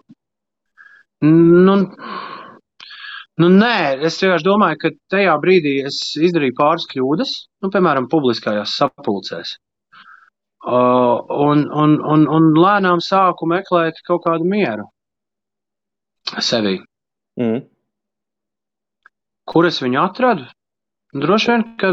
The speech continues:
Speaker 1: tajā pašā, tajā pašā mūzikā. <laughs> Nu, ne, es, mūzika man ļoti daudz ko. Tad, kad, tad, kad man ir riktīgi slikti, man mūzika dabū apakaļ uz kājām ļoti ātri.
Speaker 2: Mm.
Speaker 1: Ja es jūtos,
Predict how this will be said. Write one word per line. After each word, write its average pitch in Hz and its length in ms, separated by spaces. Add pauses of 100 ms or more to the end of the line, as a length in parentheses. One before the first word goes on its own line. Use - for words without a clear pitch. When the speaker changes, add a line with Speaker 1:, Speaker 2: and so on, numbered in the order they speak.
(180)
Speaker 1:
tajā 190 280
pašā, 208 360 (840)
tajā 160 240
pašā 175 320
mūzikā. 156 540 (180)
<laughs> - 0
Nu, 151 180 (120)
ne, 160 160 (160)
es, 156 120 (320)
mūzika 196 400
man 190 140
ļoti 185 180
daudz 196 240
ko. 110 160 (300)
Tad, 160 180
kad, 147 160
tad, 170 140
kad 170 100
man 185 140
ir 170 80
riktīgi 175 260
slikti, 185 400
man 156 300 (240)
mūzika 143 580
dabū 127 320
apakaļ 107 380
uz - 80
kājām 120 400
ļoti 120 240
ātri. 104 280 (760)
Speaker 2:
Mm. 110 120
Speaker 1:
Ja 139 80
es 139 140
jūtos, 147 340